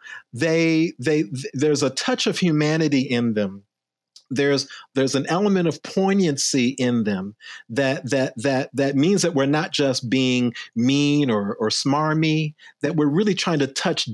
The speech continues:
deep on, on issues that, that matter to all of us. Uh, and, and, and I think it's that hum-, hum-, human, humanitarian component, uh, of, of, uh, Colescott, um, and, and,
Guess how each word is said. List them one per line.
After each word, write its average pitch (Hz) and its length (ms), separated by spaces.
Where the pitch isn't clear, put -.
deep 147 360
on, 131 440
on 127 220
issues 156 480
that, 135 280
that 139 200
matter 143 480
to - 100
all 175 320
of 110 140
us. - 340
Uh, 117 140
and, 160 480
and, 156 320
and 151 140
I 147 60
think 311 280
it's 151 200
that 151 280
hum-, 156 480
hum-, 160 300
human, 160 380
humanitarian 151 1040
component, 113 560
uh, 120 280
of, 123 440
of, 117 460
uh, 113 240
Colescott, 131 680
um, 117 260
and, 120 380
and, 110 340